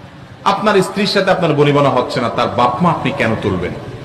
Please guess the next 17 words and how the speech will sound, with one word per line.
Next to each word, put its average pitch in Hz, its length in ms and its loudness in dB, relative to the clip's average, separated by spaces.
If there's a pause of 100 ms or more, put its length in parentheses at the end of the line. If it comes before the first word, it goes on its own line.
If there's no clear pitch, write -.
(320)
তারা 156 180 4
তো 185 100 4
তালাকের 165 460 4
পাত্র 143 280 2
না। 117 120 2
বিয়ে 139 240 4
তো 170 180 4
স্ত্রীকে 202 360 2
করছেন, 151 320 4
শ্বশুরে 220 400 4
করেন 180 200 6
না, 160 80 4
তাহলে 165 160 4
বাপের 165 280 4
তালাক 151 240 2
কেন 117 160 0
দেন? 92 140 -2